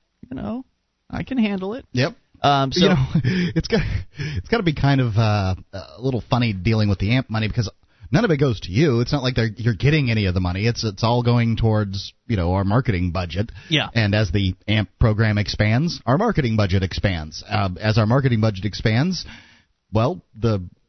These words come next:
Speaker 2: purview of Free Talk Live expands. So
Speaker 1: Yeah,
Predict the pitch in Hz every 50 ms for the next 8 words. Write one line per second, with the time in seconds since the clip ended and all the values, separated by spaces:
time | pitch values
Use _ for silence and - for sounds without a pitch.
0 | _ _ _ - - 180 196 185 135 135 127 147 151 165 196 190 156 127 - -
1 | 151 147 156 165 170 156 156 - 180 185 233 233 202 131 110 - - - - 107
2 | 85 76 78 80 - - - - 98 87 82 82 82 80 - _ - 113 101